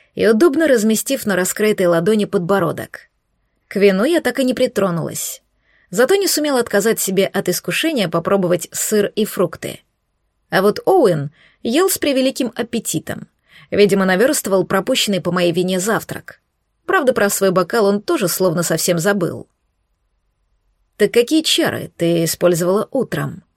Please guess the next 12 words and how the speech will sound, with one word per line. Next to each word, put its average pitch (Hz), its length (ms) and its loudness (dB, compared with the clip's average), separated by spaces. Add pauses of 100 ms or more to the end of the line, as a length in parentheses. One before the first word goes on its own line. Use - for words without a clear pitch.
(460)
неожиданно 202 540 2
спросил 180 600 0
он, 254 300 0 (340)
прервав 202 500 2 (100)
затянувшуюся 208 840 0
паузу. 160 500 -2 (960)
«Чары?» 190 560 -2 (500)
Я 233 160 0
невинно 349 360 2
взмахнула 233 580 0
длинными 196 460 2
ресницами. 170 800 -4